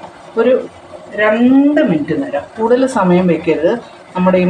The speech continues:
മസാലയൊക്കെ വെള്ളമായി പോകും. അപ്പോൾ ഒരു രണ്ട് മിനിറ്റ് നേരം നമുക്കിതിങ്ങനെ വെച്ച്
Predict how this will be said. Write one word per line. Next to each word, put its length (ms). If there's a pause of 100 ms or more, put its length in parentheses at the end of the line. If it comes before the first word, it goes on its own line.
മസാലയൊക്കെ 680
വെള്ളമായി 680
പോകും. 300 (420)
അപ്പോൾ 220
ഒരു 100 (100)
രണ്ട് 340
മിനിറ്റ് 300
നേരം 260 (520)
നമുക്കിതിങ്ങനെ 640 (240)
വെച്ച് 280